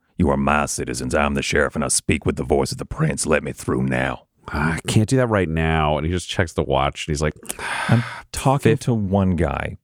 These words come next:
Speaker 1: but are there more than one bouncer?
Speaker 2: There are four bouncers total out
Speaker 1: Mm-hmm.
Speaker 2: here. You are talking to one. The other three are just kind of watching the crowd. There's a red velvet
Speaker 1: Okay.
Speaker 2: curtain. It's all very polite. Like, this is not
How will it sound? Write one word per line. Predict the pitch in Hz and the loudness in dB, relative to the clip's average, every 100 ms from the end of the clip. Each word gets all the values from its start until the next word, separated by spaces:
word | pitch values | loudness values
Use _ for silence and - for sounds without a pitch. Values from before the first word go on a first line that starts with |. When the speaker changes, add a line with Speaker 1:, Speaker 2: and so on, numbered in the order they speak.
| - | -2
Speaker 1:
but | 87 90 | 0 2
are | 87 | 2
there | 82 | 4
more | 82 87 95 | 4 4 4
than | 95 | 4
one | 95 92 | 4 4
bouncer? | 98 104 - 135 | 4 2 0 2
Speaker 2:
There | 131 117 | 4 4
are | 104 | 2
four | - - 120 | -2 -2 0
bouncers | 131 101 101 95 - | 0 -2 0 -4 0
total | - 82 82 | 2 4 4
out | 78 | 4
Speaker 1:
Mm-hmm. | 85 | 4
Speaker 2:
here. | 82 151 | 4 2
You | 117 101 | 4 2
are | |
talking | 98 92 90 92 | 2 -2 -4 -4
to | - | 0
one. | 76 69 65 | 2 2 0
The | 62 87 | 4 4
other | 95 | 4
three | 95 113 | 2 0
are | |
just | 80 80 | 0 0
kind | 90 | 0
of | |
watching | 76 73 73 - | 2 0 0 -2
the | 76 | -4
crowd. | - 69 | 0 0
There's | 69 | 2
a | 135 | 2
red | 120 113 | 2 2
velvet | 98 82 | 2 2
Speaker 1:
Okay. | 92 | 2
Speaker 2:
curtain. | 87 90 | 2 0
It's | - | 0
all | 185 | 2
very | 143 139 | 2 0
polite. | - - 78 64 50 - | 0 -2 -2 -2 -4 0
Like, | 90 87 | 2 2
this | 123 | 2
is | 127 110 | 0 2
not | 127 107 - | 2 2 0